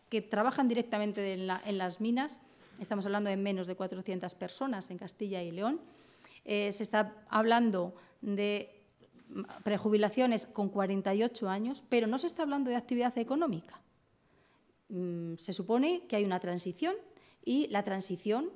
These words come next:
mm, debe garantizar la actividad económica en las zonas mineras. Si se va a garantizar, que nos digan, eh, cómo lo van a hacer, eh, cuántas empresas es-, se van a instalar a partir del mes de diciembre en, en estas zonas, teniendo en cuenta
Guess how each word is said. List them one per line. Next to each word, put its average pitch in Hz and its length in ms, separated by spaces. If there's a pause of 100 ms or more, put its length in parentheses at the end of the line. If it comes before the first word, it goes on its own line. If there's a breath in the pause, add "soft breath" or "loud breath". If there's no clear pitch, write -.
mm, 185 300
debe 208 300
garantizar 220 680
la 214 120
actividad 214 560
económica 285 540
en 277 80
las 214 180
zonas 214 340
mineras. 262 580 (720 soft breath)
Si - 180
se 208 140
va 240 100
a - 20
garantizar, 196 640 (480)
que 185 120
nos 190 140
digan, 208 420 (400 soft breath)
eh, - 160
cómo 240 240
lo 202 80
van 180 160
a - 20
hacer, - 320 (140)
eh, 196 360
cuántas 277 340
empresas 247 640
es-, - 120
se - 200
van 220 180
a 226 40
instalar 247 400
a 202 100
partir 202 320
del 190 140
mes 202 160
de 190 80
diciembre 196 540 (320 loud breath)
en, 202 340
en 202 140
estas 208 340
zonas, 277 420 (320 loud breath)
teniendo 233 320
en 254 80
cuenta 269 540